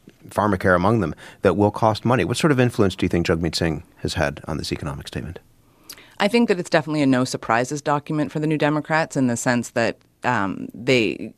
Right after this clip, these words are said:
Speaker 2: the Liberal government cannot have anything in there that risks the New Democrats voting against this particular document and therefore bringing down the government. In terms of actual dollar spend, I mean, the N D P is definitely after money. We're not going to see, excuse me,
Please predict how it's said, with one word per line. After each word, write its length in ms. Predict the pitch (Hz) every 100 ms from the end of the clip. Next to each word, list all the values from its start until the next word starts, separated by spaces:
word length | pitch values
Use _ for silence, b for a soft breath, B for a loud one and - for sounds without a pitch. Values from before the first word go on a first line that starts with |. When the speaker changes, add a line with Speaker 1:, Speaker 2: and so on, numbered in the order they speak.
| -
Speaker 2:
the 80 |
Liberal 260 | 135 135 131
government 400 | 127 120 120 110
cannot 360 | 139 127 120 120
have 180 | 127
anything 360 | 123 120 - 120
in 120 | 117
there 180 | 110 104
that 180 | 110 -
risks 460 | 110 117 - - -
the 140 | 127
New 160 | 117 113
Democrats 480 | 117 120 - 107
voting 320 | 117 117 113 104
against 380 | 110 113 120
this 140 | - -
particular 440 | - 104 - 110
document 480 | 104 98 - 110 104
and 240 | 113 107
therefore 300 | 113 110 123
bringing 300 | 104 113 107
down 220 | 98 98 101
the 60 |
government. 540 | 98 107 98 - - - B B B -
In 100 | 135
terms 240 | 160 156
of 80 | 139
actual 420 | 123 131 - 123
dollar 360 | 104 117 120 123
spend, 360 | - 113 104
I 40 | 110
mean, 140 | 120
the 100 | 117
N 120 | 127
D 80 | 131
P 120 | - 117
is 100 | -
definitely 340 | 120 - 123
after 240 | 107 -
money. 240 | 110 117 120
We're 140 | 120
not 320 | 113 127 -
going 220 | - 127 135
to 60 |
see, 240 | 131 127 120
excuse 380 | - - 127
me, 160 | 117 104